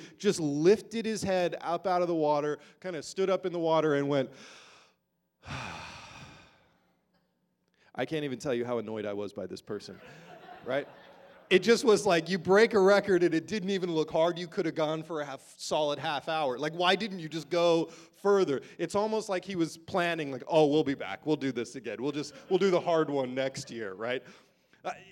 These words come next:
it, it's insane, twenty-four minutes. Now, you may be aware of this. You probably feel this based on your own answers. The average person at rest begins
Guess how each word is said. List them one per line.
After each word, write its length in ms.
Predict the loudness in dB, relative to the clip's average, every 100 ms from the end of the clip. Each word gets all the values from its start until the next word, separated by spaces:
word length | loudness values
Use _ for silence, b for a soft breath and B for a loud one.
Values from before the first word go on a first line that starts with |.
| -8
it, 220 | -8 -6
it's 220 | -8 -8
insane, 800 | -6 -4 -4 -4 -2 -2 -2 -4
twenty-four 1000 | -6 -4 -2 0 -2 -8 -4 2 6 6
minutes. 340 | 4 0 0
Now, 220 | 0 -2 -2
you 160 | -6 -8
may 500 | -8 -4 0 0 0
be 300 | -4 -4 -4
aware 380 | 0 2 2 2
of 80 | 0
this. 200 | -4 -6
You 60 |
probably 340 | -8 -6 -4 -6 _ _
feel 340 | -6 2 2
this 300 | 4 0 -2
based 340 | -8 -6 -6 -8
on 220 | -8 -4
your 240 | -2 -2
own 240 | -4 -6 -6
answers. 500 | -10 -12 -8 -8 -8
The 180 | -14 -8
average 600 | -6 -6 -6 -12 -14 -18
person 720 | -8 -8 -8 -12 -16 -16 -20 _ _
at 160 | -12 -10
rest 680 | -6 -4 -6 -10 -18 -20 -20 b b b b _
begins 800 | -10 -10 -6 -4 -2 -4 -10 -14